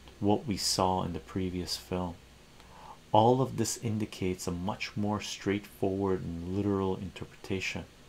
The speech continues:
There's grand, grand, grander and cosmic significance in two thousand and ten, but they are built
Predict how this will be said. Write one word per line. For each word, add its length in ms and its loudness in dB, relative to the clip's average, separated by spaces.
There's 340 2
grand, 560 0
grand, 600 -2
grander 720 2
and 180 -4
cosmic 640 -2
significance 800 -6
in 120 -8
two 160 -4
thousand 400 -2
and 160 -8
ten, 260 -4
but 160 0
they 80 4
are 160 4
built 460 0